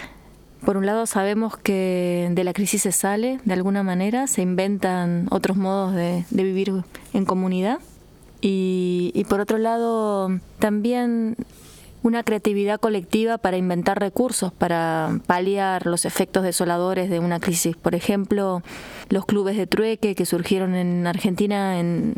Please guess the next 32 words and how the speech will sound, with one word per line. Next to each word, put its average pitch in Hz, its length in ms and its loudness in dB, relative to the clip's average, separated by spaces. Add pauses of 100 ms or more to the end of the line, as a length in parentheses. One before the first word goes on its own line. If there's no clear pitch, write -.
cerca 190 420 0
del 180 160 0
dos 180 160 0
mil, 214 200 0
dos 185 160 -2
mil 190 160 0
uno, 220 220 0
cuando 175 180 0
la 170 240 0
crisis 190 300 0
económica 185 420 0
empezó 165 240 0
a 175 40 0
ser - 140 0
súper 175 280 0
fuerte 208 440 0 (480)
y 202 120 2
que 190 260 2
significó 190 760 2
la 226 280 2
subsistencia 226 880 0
de 202 80 0
un 180 80 2
montón 180 240 2
de 208 80 0
familias 208 500 0
que - 120 0
no 180 100 0
tenían 190 400 2
trabajo, 185 480 0
no 185 100 0
tenían 180 500 0